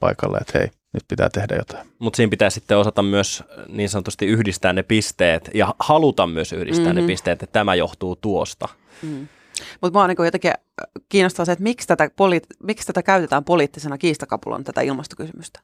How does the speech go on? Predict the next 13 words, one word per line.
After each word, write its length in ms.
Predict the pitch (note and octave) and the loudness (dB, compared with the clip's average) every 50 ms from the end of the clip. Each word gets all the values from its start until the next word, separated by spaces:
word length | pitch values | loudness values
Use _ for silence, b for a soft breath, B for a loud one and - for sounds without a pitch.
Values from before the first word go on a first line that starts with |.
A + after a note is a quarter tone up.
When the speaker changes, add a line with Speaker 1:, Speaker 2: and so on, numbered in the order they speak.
| _ - | _ 0
Speaker 1:
No 140 | A2 G#2 | 4 6
ihan 220 | G#2+ A#2+ A#2+ B2+ A2 | 6 6 6 6 6
varmasti 420 | G#2 G#2 G#2 A2 A2+ - - A#2 | 4 4 4 2 2 0 -2 -6
sen 180 | - - B2 G#2+ | -2 -2 0 0
takia, 240 | G#2+ G#2+ - - G#2 | 0 0 0 0 0
että 140 | - - | 2 4
ilmastoon 360 | A2 G2+ G2 - - - G#2 G2+ | 4 4 2 2 2 2 2 4
liittyy 480 | G#2 G2+ - - G2 F#2 F#2 F#2+ F#2+ - - - | 2 2 2 0 0 2 2 0 -2 -6 -6 -4
kysymykset 480 | A2 G#2 G#2 G2+ F#2 - - G#2+ - | -2 -2 0 -2 -2 -4 -6 -4 0
vallasta 420 | G#2 G2+ G2 G2 G2 - - - E2+ | 2 2 4 2 2 0 0 -2 -2
ja 80 | F#2 | -2
taloudesta 640 | - - G#2 G2+ G2 - - G#2 G2 - - - F#2 | 2 2 2 2 2 0 -2 -2 -6 -6 -4 -2 -2
ja, 180 | - G#2 G2+ | -2 -2 -2